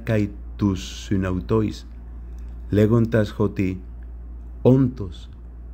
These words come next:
egerthe ho Kyrios, kai ofthe Simoni, kai autoi, exegunto ta entehodó, Kai hos egnoste autois ente classei tu artu. Ho logos tu Kyriou.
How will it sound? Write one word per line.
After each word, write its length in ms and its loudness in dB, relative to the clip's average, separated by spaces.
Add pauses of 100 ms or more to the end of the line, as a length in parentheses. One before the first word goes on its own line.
(260)
egerthe 600 4
ho 200 -2
Kyrios, 580 2 (760)
kai 320 4
ofthe 460 2
Simoni, 520 0 (960)
kai 320 6
autoi, 640 0 (800)
exegunto 760 2
ta 460 -4
entehodó, 760 0 (640)
Kai 160 6
hos 460 -2 (100)
egnoste 800 0
autois 640 -2 (160)
ente 400 0
classei 540 0 (100)
tu 220 0
artu. 500 -4 (1400)
Ho 120 6
logos 460 4
tu 140 0
Kyriou. 460 0